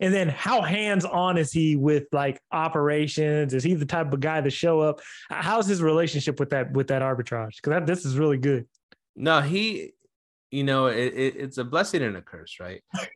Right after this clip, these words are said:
Speaker 2: 'Cause <laughs> <laughs> 'Cause, uh, let's say an apartment complex, yeah, you fix the dishwasher, it's broken. Okay, they'll get it, put a work order in, they'll get it fixed
Speaker 1: Mm-hmm.
Speaker 2: eventually. At least they'll get it fixed, you know, most of the, most of the times. Um,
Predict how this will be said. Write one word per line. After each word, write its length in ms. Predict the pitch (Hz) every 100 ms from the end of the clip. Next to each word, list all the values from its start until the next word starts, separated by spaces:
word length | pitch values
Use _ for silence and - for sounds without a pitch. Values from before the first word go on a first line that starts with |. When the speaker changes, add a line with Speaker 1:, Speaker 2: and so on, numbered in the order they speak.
| 240
Speaker 2:
'Cause 200 | 139 147
<laughs> 800 | 147 - 285 - 277 - - - - - - - - _ 120 - - 139 _ -
<laughs> 520 | 220 233 220 185 -
'Cause, 380 | 160 147 139 139
uh, 320 | 147 147 139 - -
let's 260 | 160 160
say 280 | 170 151 123
an 120 | 127
apartment 360 | 131 175 170 165
complex, 520 | 170 160 156 147 - - -
yeah, 140 | - 139
you 220 | 117 113
fix 220 | 156 143
the 80 | 139
dishwasher, 400 | 139 117 98 95
it's 120 | 101
broken. 340 | 120 113 98 95 -
Okay, 280 | 120 117 98
they'll 140 | 98
get 180 | 95 101
it, 100 | 98
put 120 | 113
a 40 | 104
work 240 | 107 104
order 240 | 101 95
in, 160 | 95 92
they'll 100 | 92
get 140 | 90
it 60 | 90
fixed 220 | - 131 120
Speaker 1:
Mm-hmm. 240 | 123 -
Speaker 2:
eventually. 640 | 107 107 98 92 85 87 98
At 80 |
least 160 | 98 92
they'll 80 | 87
get 120 | 80
it 100 | 78
fixed, 340 | - 78 - -
you 60 |
know, 200 | - 156 -
most 160 | 202 -
of 40 | 92
the, 40 |
most 240 | 123 143 113
of 120 | 101
the 80 | 104
times. 360 | 98 95 - - - - - -
Um, 600 | 127 127 123 120 117